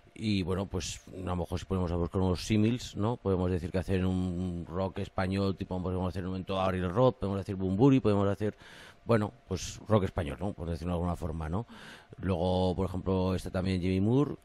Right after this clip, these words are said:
que hace un estilo que podemos decir rock americano, para entendernos, ¿no?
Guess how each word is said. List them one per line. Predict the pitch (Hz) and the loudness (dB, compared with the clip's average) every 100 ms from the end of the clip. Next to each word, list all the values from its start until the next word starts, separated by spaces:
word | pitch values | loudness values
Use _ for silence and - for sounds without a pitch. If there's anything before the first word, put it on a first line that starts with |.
| _ | _
que | - 92 | -2 -2
hace | 87 - 95 95 98 | -2 0 2 2 2
un | 92 92 90 92 | 2 2 2 2
estilo | 92 - 104 101 | 0 0 0 0
que | 95 | 0
podemos | 82 92 90 | -2 0 0
decir | 85 - | -2 -2
rock | 90 90 | -2 -2
americano, | 92 95 92 127 127 127 | -2 -2 0 2 2 0
para | - 90 | -2 0
entendernos, | 98 101 120 127 107 | 2 2 2 0 0
¿no? | 120 | -2